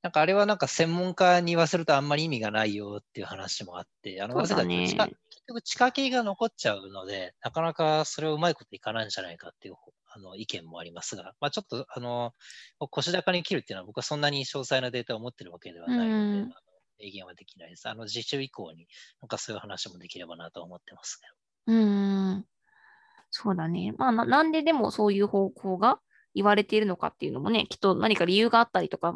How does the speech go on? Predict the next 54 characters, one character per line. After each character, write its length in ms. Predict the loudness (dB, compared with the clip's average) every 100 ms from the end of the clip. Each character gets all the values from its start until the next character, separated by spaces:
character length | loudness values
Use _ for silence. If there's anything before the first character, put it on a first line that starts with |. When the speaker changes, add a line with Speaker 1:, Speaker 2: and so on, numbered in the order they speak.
| 4
Speaker 2:
誰 160 | 6 6
か 80 |
成 120 | 4 4
功 180 | 4
し 40 | 4
た 120 | 2
人 160 | 2 0
が、 180 | 0 -2 _ _ _ -8
ま 80 | -2
あ、 40 |
N 120 | 2
イ 60 | 0
コ 120 | 2
ー 40 | 0
ル 60 |
一 100 | 2
の 120 | 0
デ 80 | 0
ー 40 | 0
タ 60 |
だ 100 | 0
と 100 | -2
し 60 | -6
て 120 | -4
も 140 | 0
あ 40 | 2
る 120 | 2
か 160 | 0 0
ら 120 | 2
な 140 | 2
ん 60 | 0
だ 80 | 2
ろ 100 | 0
う 40 |
か 120 | 0
ら、 180 | -2 -2 _ -14
ち 40 | -8
ょ 20 |
っ 20 |
と 80 | -6
そ 80 | 0
こ 120 | 2
ま 140 | 2
た 260 | 4 2 2 _ _ _ _
今 160 | -8 -4
度 80 | -4
聞 160 | -6
い 40 | -4
て 80 | -2
み 100 | -2
よ 60 |
う 20 | 0
か 140 | 2
な。 220 | 2 0